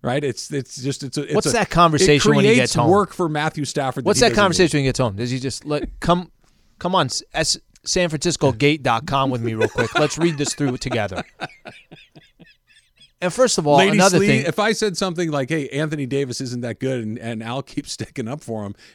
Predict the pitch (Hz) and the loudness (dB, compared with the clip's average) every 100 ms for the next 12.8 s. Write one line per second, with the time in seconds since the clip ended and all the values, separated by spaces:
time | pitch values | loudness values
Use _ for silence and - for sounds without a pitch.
0 | _ 135 135 156 165 151 160 175 147 147 | _ -4 -2 -2 -4 -4 -4 -4 -4 -4
1 | 151 139 - 156 - 165 175 180 190 _ | -4 -6 -4 -4 -4 -6 -6 -8 -10 _
2 | _ _ _ _ _ - 151 175 135 127 | _ _ _ _ _ -10 -4 -4 -2 -4
3 | 104 101 107 131 127 123 110 98 107 107 | -4 -8 -2 0 0 -2 -6 -4 -2 -2
4 | 107 - 110 104 98 - 95 - 90 117 | -4 -6 -6 -6 -10 -8 -8 -10 -12 -16
5 | _ - - 131 120 117 113 113 - 110 | _ -18 -10 -4 2 2 2 -2 -4 -8
6 | 110 107 107 104 104 - 101 107 104 101 | -8 -10 -6 -4 -4 -4 -8 -8 -8 -6
7 | 101 - 120 110 95 - - 123 120 117 | -6 -2 0 0 -4 -10 -6 -4 -4 -6
8 | - 113 113 127 110 90 - _ _ _ | -6 -4 -2 -2 -4 -6 -20 _ _ _
9 | _ 127 117 110 104 104 101 _ _ _ | _ 0 2 0 -2 -6 -12 _ _ _
10 | _ _ _ _ _ _ _ _ - _ | _ _ _ _ _ _ _ _ -20 _
11 | _ _ 131 175 175 170 147 - 143 120 | _ _ -6 -4 0 0 0 0 -2 0
12 | 120 110 107 - 113 98 92 | -2 -2 -4 -6 -6 -6 -8